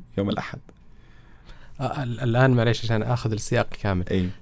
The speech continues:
Speaker 2: آه، شيكاغو جزء من بيئتها الحضرية الطبيعية، آه، لا، مش الحضرية، عفوا، من جزء من بيئتها ال-،
Speaker 1: المدنية.
Speaker 2: ال-، آه، في ذئاب.
Speaker 1: آه، في ذئاب، إيه.
Speaker 2: آه، من البيئة الطبيعية.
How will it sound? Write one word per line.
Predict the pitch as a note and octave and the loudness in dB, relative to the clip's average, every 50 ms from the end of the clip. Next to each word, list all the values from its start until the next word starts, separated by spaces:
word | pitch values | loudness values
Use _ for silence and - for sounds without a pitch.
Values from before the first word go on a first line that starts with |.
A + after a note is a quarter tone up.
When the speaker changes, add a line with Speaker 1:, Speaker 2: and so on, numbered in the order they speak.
| - - - | -14 -10 -6
Speaker 2:
آه، | C3+ A#2+ G#2 G#2 G#2 | 0 2 4 4 4
شيكاغو | G2+ - - A#2 - C3+ C#3 C3+ A#2 A2 | 2 2 0 0 4 4 4 6 6 4
جزء | G#2+ C3 C3 B2+ A2 | 4 4 4 4 4
من | G#2+ G#2 G2+ G2+ | 2 2 0 0
بيئتها | G2+ A2 G#2+ A2+ A#2+ - - | 0 0 0 0 0 -2 -2
الحضرية | G#2 G2 - G2+ G#2 G2+ G#2+ A2 G2 | -4 -4 -2 -2 -2 0 0 0 -2
الطبيعية، | F#2 - G2 G2 F#2+ F#2+ A2+ A#2+ C3+ D#3 D#3 - - - - - | -2 -2 -2 -2 0 0 2 2 2 2 0 -2 -8 -6 0 2
آه، | B2 A#2 | 4 4
لا، | A2 G#2+ A2 | 4 2 2
مش | B2 A#2+ | 0 0
الحضرية، | - - - A2+ G#2 G2+ G2 F2+ | -2 0 0 0 2 2 2 0
عفوا، | F2 - G2+ F#2+ | 0 -2 -2 -2
من | F#2+ G2 | 0 0
جزء | G#2+ A2+ A2 G#2 | 0 2 2 2
من | G2+ F#2+ | 2 0
بيئتها | G2 G#2 - - G#2 | -2 -2 -2 -4 -4
ال-، | - G2 F#2+ - A2+ A2 | -4 -4 -4 -4 0 2
Speaker 1:
المدنية. | A#2+ C3+ D#3 D3+ C3 G2 F2 | 4 4 4 4 2 2 0
Speaker 2:
ال-، | F2 F#2+ G2 G2+ | 0 0 -2 -2
آه، | - - - - - - - - - - - | -2 -4 -4 -6 -6 -6 -6 -8 -8 -8 -10
في | - - A#2 A2+ A2 | -4 0 2 2 4
ذئاب. | A2+ A2+ G2+ A2+ G2 - - - - - - - - - | 4 2 2 0 0 -2 -6 -12 -14 -14 -12 -2 4 6
Speaker 1:
آه، | A2 A2+ | 6 6
في | - - D#3 D#3 | 6 6 4 4
ذئاب، | - G#2+ F2 F#2 - - - | 6 6 4 4 4 2 -2
إيه. | D#2+ D2+ D2+ - | -4 -2 -2 0
Speaker 2:
آه، | G2+ G#2 | 0 2
من | A#2 A#2+ A#2+ | 4 4 4
البيئة | A#2+ A#2 A2+ C#3+ C3 B2 | 6 6 6 6 6 6
الطبيعية. | - - A#2+ A#2 G#2+ G2 G2+ F2 E2 - | 6 4 4 4 4 2 0 -2 -2 -4